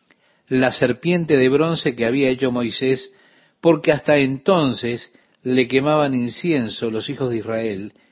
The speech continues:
y la llamó Nejustán. Usted puede leer esto en la,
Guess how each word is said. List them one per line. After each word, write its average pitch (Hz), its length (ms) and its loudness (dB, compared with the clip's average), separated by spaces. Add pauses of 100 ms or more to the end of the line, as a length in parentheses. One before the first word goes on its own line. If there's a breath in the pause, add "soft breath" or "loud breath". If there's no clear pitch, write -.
(180)
y 147 140 0
la 160 140 6
llamó 139 600 0 (480)
Nejustán. 110 920 -4 (640)
Usted 135 180 -4
puede 131 200 0
leer 123 200 2
esto 147 220 0
en 117 100 0
la, 101 380 -4